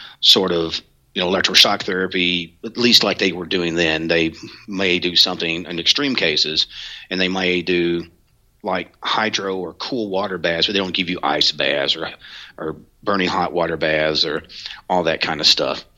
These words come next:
uh, binding you and all that stuff. Well, a lot of that stuff was common practice because, well,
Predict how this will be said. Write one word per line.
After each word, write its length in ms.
uh, 200
binding 460
you 260
and 100
all 120
that 140
stuff. 300
Well, 400
a 60
lot 160
of 60
that 140
stuff 300
was 220
common 260
practice 420
because, 380
well, 260